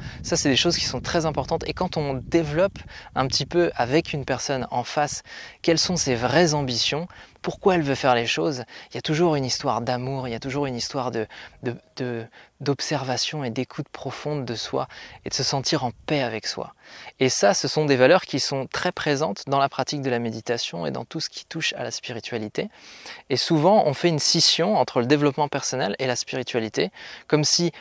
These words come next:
le développement personnel, c'était le développement de quelque chose de très matériel, un peu sombre, voire satanique pour certains, et la spiritualité, au contraire, c'était aller dans quelque chose de très ouvert, de, d'un détachement pur, en oubliant presque la matérialité du corps. Certaines fois, on se dit, « Mais non, mais moi, j'aspire à m'éveiller,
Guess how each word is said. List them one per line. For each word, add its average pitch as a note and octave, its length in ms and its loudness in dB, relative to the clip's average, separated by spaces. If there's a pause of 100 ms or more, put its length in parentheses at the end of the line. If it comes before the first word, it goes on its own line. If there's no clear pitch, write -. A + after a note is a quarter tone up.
le C3 60 2
développement C#3+ 360 4
personnel, D3 460 0
c'était A#2 240 -4
le G#2+ 60 -8
développement C#3+ 640 2
de B2 80 -2
quelque A#2 180 -4
chose C3+ 140 -2
de A2+ 80 -2
très D3 220 -4
matériel, C3+ 580 -2
un G#2+ 140 -2
peu C3+ 220 -8
sombre, D3 380 -4
voire B2 220 -6
satanique - 560 -2
pour - 180 -12
certains, - 380 -6 (560)
et E3 180 6
la C#3+ 120 6
spiritualité, B2 600 0
au D3+ 80 -2
contraire, C3+ 520 -6
c'était A#2+ 240 -4
aller A#2+ 140 2
dans A2+ 100 -2
quelque - 180 -10
chose B2 180 -8
de C3+ 180 -10
très B2+ 360 -4
ouvert, B2 540 0
de, B2 140 -6 (320)
d'un B2+ 280 -2
détachement A#2+ 560 -2
pur, D3+ 520 -4 (240)
en C#3 140 2
oubliant D3 360 4
presque - 380 0
la C3+ 120 6
matérialité B2 640 2
du A#2+ 140 -4
corps. - 240 -4
Certaines B2 320 -6
fois, D3 160 -6
on B2+ 60 -10
se - 100 -10
dit, « B2 180 -6
Mais A#2 80 -4
non, B2+ 120 -4
mais B2+ 100 -8
moi, A#2+ 140 -8
j'aspire A#2+ 380 -8
à A#2 40 -6
m'éveiller, A#2+ 580 -4